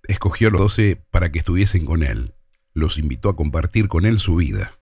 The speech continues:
Aquellos hombres convocados por Jesús iban a aprender de lo que Jesús vivía, no solamente de lo que decía. Caminaban con él, reían con él,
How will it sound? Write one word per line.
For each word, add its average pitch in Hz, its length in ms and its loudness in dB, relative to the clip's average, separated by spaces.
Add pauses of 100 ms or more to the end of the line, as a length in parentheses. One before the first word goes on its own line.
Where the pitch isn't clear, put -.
(720)
Aquellos 120 400 0
hombres 120 460 2
convocados 90 520 4
por - 200 2
Jesús 110 400 0
iban 107 240 4
a 90 80 6
aprender 92 460 2
de 104 180 2
lo 90 180 2
que 87 140 0
Jesús 98 340 2
vivía, 95 580 2 (120)
no 123 200 6
solamente 71 520 0
de 64 80 0
lo 62 120 -4
que 65 120 -6
decía. - 520 -6 (1400)
Caminaban 90 480 4
con 65 160 0
él, 98 300 2
reían 82 420 4
con 73 200 0
él, 95 280 0